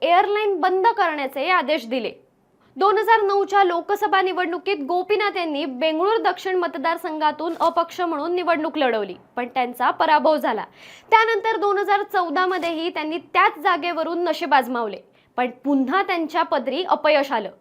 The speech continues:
थोडक्यात, होमस्कूल पासून सुरू झालेला त्यांचा हा प्रवास राजकारणी होण्यापर्यंत पोचला, पण पदरात मात्र अपयशच होतं.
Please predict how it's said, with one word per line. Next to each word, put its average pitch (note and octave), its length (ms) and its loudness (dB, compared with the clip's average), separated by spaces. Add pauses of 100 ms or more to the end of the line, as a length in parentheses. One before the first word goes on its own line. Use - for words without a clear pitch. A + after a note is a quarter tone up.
(400)
थोडक्यात, G4 460 4 (240)
होमस्कूल E4+ 600 2
पासून G#4+ 380 2
सुरू F#4+ 260 -2
झालेला F4+ 380 0
त्यांचा E4+ 340 -6
हा E4+ 100 2
प्रवास D4+ 520 2
राजकारणी E4+ 600 0
होण्यापर्यंत D4+ 640 -2
पोचला, C4+ 460 0 (540)
पण B4 120 6
पदरात G#4+ 480 4
मात्र F#4 240 -2
अपयशच F4 760 2
होतं. B3 220 -4